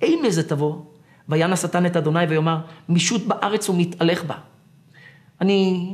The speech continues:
ראיתי עוד פעם מה קורה בבריאה שלך. אני באתי למסור לך דיווחים. ויאמר אדוני אל השטן, "השמת לבך על עבדי איוב?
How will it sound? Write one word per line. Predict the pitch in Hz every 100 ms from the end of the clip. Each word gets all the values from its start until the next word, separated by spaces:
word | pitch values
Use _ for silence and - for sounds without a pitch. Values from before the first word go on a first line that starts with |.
| 196 - 180
ראיתי | 202 208
עוד | 202 202
פעם | 190 190
מה |
קורה | 190 190 196
בבריאה | 185 165 185
שלך. | 190 196 - - - - _ _ 139
אני | 135
באתי | 165 170
למסור | 165 165 175
לך | 170 160 156
דיווחים. | 151 143 151 247 175 - _ _ _ _ _ - - _ -
ויאמר | 135 165
אדוני | 147 143 151
אל |
השטן, | 143 123 147 139
"השמת | 131 - 180 175
לבך | 180 165 160 165
על | 165
עבדי | 139 127 160
איוב? | 147 165